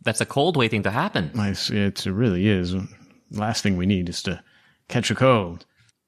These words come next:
Speaker 2: But we must also assume now that, like you've just mentioned, Lenara, whoever, whatever, brought those creatures back from the dead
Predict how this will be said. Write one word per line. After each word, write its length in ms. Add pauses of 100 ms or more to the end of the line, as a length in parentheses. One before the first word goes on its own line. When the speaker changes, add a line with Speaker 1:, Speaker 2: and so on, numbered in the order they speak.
(120)
Speaker 2:
But 140
we 140
must 260
also 340
assume 560
now 280
that, 400 (540)
like 280
you've 180
just 220
mentioned, 520
Lenara, 580 (100)
whoever, 520
whatever, 760 (640)
brought 540
those 280
creatures 480
back 260
from 200
the 100
dead 500